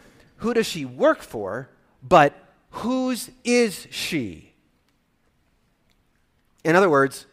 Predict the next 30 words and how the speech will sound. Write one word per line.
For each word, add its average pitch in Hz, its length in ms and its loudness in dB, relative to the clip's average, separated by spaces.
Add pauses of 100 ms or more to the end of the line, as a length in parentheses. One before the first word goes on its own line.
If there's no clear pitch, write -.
(340)
who's 165 160 -8
her 147 120 -4
father, 156 400 0
brother, 139 480 -2 (140)
husband? - 440 -8 (840)
Who, 196 180 -4 (760)
who 254 260 0
takes 226 360 0
care 208 320 0
of 185 160 0
her? 95 300 -12 (440)
Because 202 260 2
Boaz 208 420 6
right 190 160 6
away 190 300 6
is 147 160 -2
connecting 156 480 -4
dots 147 520 4
already. 139 420 0 (1160)
Because 180 300 -2
he 185 240 -6
wants 254 340 2
to 196 60 -8
know, 175 160 0
why 165 320 2
is 214 300 4 (460)
this 190 360 4
woman 160 460 0 (340)
gleaning 190 760 4 (1000)
in 175 340 4